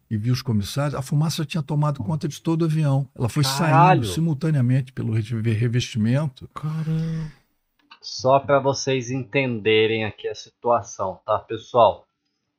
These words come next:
Speaker 2: O avião em questão acabou tendo que pousar de barriga na,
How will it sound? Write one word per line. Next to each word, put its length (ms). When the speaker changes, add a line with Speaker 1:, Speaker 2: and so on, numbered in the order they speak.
Speaker 2:
O 560
avião 640
em 140
questão 840
acabou 1040
tendo 260
que 160
pousar 580
de 140
barriga 720
na, 320